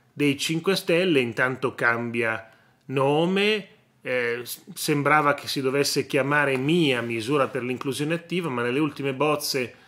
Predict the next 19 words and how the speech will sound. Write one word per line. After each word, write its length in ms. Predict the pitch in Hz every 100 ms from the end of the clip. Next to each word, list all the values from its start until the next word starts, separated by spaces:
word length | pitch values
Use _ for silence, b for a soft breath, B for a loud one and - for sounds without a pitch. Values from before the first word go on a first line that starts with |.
| b b _
del 180 | 143 147
decreto 600 | 139 175 147 135 135 135
è 60 | 120
bat-, 340 | 123 123 -
è 80 | 151
ribattezzato 1000 | 135 123 131 - 151 120 117 104 - 120
gil, 600 | 107 123 123 104 104 107 - _ b b b b b b b b _
garanzia 840 | - 143 151 156 156 - 131 113 113
per 680 | - 120 107 107 107 117 -
inclusione. 1000 | 170 139 - 135 107 113 95 95 98 - b b b -
La 140 | 135
differenza 560 | 151 151 180 196 180 165
sostanziale 680 | 160 139 170 151 196 180
con 180 | 147 143
il 100 | 147
sussidio 960 | - 156 - - 196 131 117 110 104 - _ _ b b _ _ - _ _ _ _ _
del 460 | - 139 151 147 139
governo 840 | 139 156 185 170 143 139 131 127 -
Conte 840 | - 175 175 180 180 - 196 202